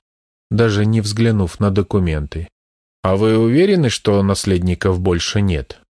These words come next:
«Я ни в чём не уверен, но хотел бы вступить в наследство.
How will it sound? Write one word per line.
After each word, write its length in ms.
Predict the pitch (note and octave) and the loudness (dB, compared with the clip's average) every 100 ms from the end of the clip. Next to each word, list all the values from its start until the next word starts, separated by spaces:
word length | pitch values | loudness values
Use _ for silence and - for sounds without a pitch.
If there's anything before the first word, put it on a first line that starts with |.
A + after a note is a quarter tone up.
| _ _ _ - | _ _ _ -6
«Я 300 | A2 E3+ G#3+ | 0 2 2
ни 160 | F#3 | 2
в 60 | D3+ | 0
чём 300 | - G#2 F2+ | 0 0 2
не 120 | E2+ | 0
уверен, 560 | E2 D#2+ G#2 A#2+ E2 D#2+ | 0 0 0 0 -4 -6
но 160 | B2+ B2+ | -2 0
хотел 380 | B2 G#2+ A2+ | -2 0 -2
бы 120 | G#2 A2+ | 0 -4
вступить 500 | - G#2 - F#2+ F#2 | -4 -4 -2 -4 -2
в 80 | |
наследство. 800 | G2 B2 - E2 - - - D#2+ | -2 0 -2 -4 -4 -10 -8 -8